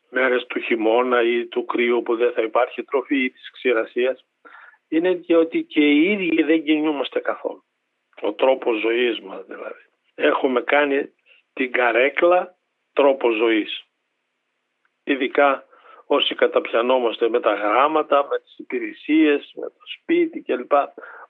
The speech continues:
Όλοι ξοδεύουν άπειρο χρόνο στην καρέκλα. Αυτό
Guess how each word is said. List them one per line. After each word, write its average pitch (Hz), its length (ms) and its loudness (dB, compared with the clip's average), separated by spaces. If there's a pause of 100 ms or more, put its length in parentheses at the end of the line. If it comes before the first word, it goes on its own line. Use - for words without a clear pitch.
Όλοι 175 500 4
ξοδεύουν 135 760 0
άπειρο 151 560 0
χρόνο 135 600 0 (440)
στην - 220 -12
καρέκλα. 117 640 -2 (360)
Αυτό 180 600 0